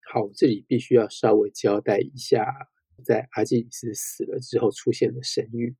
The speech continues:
希腊人知道要获得最后的战争，必须要拥有三样东西。第一个就是阿基里斯的儿子必须参战，然后他们就派使节去阿基里斯当年藏身的那个皇宫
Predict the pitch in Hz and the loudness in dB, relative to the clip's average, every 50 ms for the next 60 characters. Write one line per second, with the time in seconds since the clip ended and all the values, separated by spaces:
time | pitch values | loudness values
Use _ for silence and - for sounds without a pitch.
0 | _ - - - 135 127 131 131 120 104 92 85 87 90 87 - - - - 113 | _ -12 -2 4 4 6 6 8 6 6 4 2 0 -10 -14 -12 -8 -2 0 0
1 | 107 - - - 113 - - _ _ _ - 131 110 104 - _ - - 107 98 | 0 2 0 0 0 0 -4 _ _ _ 0 2 2 2 2 _ 6 6 6 6
2 | - - - - - 127 - - 110 - 120 104 104 104 98 - - 90 92 92 | 4 0 -10 -12 -8 0 2 2 4 4 2 0 -2 -2 -8 -4 -4 -4 -4 -4
3 | - - 110 90 101 - 117 104 - - 98 90 - 101 101 - - 104 117 131 | -6 -6 -6 -6 -6 -6 -8 -6 -2 -2 -2 -2 -2 -8 -10 -16 -16 -10 -8 -8
4 | - - - - - - 98 98 110 113 - - _ - 139 - 135 123 - - | -8 -8 -10 -4 -2 -2 0 0 -2 -4 -6 -8 _ -12 -12 -10 -10 -12 -14 -14
5 | - 143 143 143 _ _ _ _ _ - 139 123 120 123 127 123 113 110 - - | -12 -12 -12 -14 _ _ _ _ _ -4 -2 0 0 2 4 4 4 2 2 -2
6 | - - 101 - - - - - - 107 107 - - 123 113 - - - - - | -4 -4 -4 -2 -4 -6 -6 -4 -4 -2 -2 -2 -2 -6 -6 -6 -8 -12 -8 -6
7 | 107 - - - - 110 110 120 127 - - 113 - - 104 104 110 - - - | -6 -6 -6 -8 -12 -10 -8 -6 -6 -4 -4 -6 -4 -2 -2 -4 -4 -4 -8 -4
8 | - 92 92 98 - - - - - _ _ _ _ _ _ - - - 101 101 | -4 -4 -4 -4 -4 -4 -4 -4 -4 _ _ _ _ _ _ -14 -8 -4 -4 -4
9 | 117 127 - - 117 98 95 95 - - 107 - - - 117 117 117 - - - | -4 -6 -6 -6 -6 -6 -6 -4 -2 0 -2 -2 -2 -6 -8 -6 -6 -6 -6 -8
10 | 123 - - - - - 127 123 - - 151 - - - - 131 131 - - - | -8 -8 -8 -8 -8 -10 -10 -10 -8 -6 -6 -4 -4 -6 -6 -8 -10 -14 -12 -10
11 | 127 127 127 127 123 - - 127 127 - - - - - - - 104 107 - - | -8 -8 -8 -10 -14 -16 -14 -14 -14 -14 -16 -18 -16 -10 -6 -4 -4 -4 -2 -2
12 | 117 107 - - - - 131 107 - 117 107 104 104 101 98 - - - - - | -4 -4 -4 -8 -10 -8 -6 -4 -4 -4 -4 -4 -4 -6 -6 -8 -10 -12 -12 -12
13 | 95 104 120 - - 104 104 101 95 95 98 101 - 123 - - - - - - | -12 -8 -2 2 4 4 4 2 -2 -4 -6 -10 -10 -12 -10 -4 -4 -4 -4 -6
14 | 104 101 - 98 98 101 107 | -8 0 0 0 0 0 -4